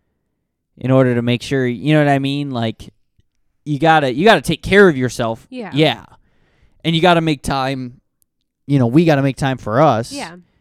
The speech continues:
Speaker 1: Not saying you don't, but, like, y-, it's not as much as you would
Speaker 2: No.
Speaker 1: have without a kid,
Speaker 2: Kid-,
Speaker 1: obviously.
Speaker 2: kids come first.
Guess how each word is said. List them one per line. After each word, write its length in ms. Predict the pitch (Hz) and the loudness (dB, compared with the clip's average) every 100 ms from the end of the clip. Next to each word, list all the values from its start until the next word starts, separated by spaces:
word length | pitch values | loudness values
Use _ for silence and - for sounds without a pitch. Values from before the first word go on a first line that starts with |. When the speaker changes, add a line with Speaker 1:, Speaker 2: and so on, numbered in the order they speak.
| _ | _
Speaker 1:
Not 220 | 151 139 | -4 -4
saying 360 | - 165 156 135 | -6 -6 -6 -6
you 100 | 110 | -10
don't, 440 | 101 147 135 110 - _ - | -2 0 0 -4 -10 _ -2
but, 180 | 147 - | -2 -2
like, 420 | 123 117 _ - _ _ _ _ _ _ _ _ _ _ _ _ _ _ _ _ _ _ _ _ - | -6 -6 _ -20 _ _ _ _ _ _ _ _ _ _ _ _ _ _ _ _ _ _ _ _ -10
y-, 160 | 135 - | -8 -8
it's 220 | 131 - | -10 -6
not 200 | 139 120 | -6 -2
as 240 | 127 113 | -2 -4
much 260 | 110 139 - | -2 -2 -4
as 140 | 113 110 | -10 -8
you 100 | 110 | -4
would 200 | 135 170 | -4 -4
Speaker 2:
No. 40 | |
Speaker 1:
have 420 | 120 120 123 110 - | -4 -2 -4 -6 -10
without 340 | 107 147 165 | -4 0 0
a 40 | |
kid, 340 | 117 110 117 127 | -2 -6 -6 -6
Speaker 2:
Kid-, 60 | - | -4
Speaker 1:
obviously. 720 | 120 107 113 104 117 113 135 | -4 -4 -8 -10 -8 -8 -8
Speaker 2:
kids 280 | 220 190 - | -14 -18 -20
come 160 | 180 | -20
first. 560 | 165 165 160 165 _ _ | -20 -20 -20 -20 _ _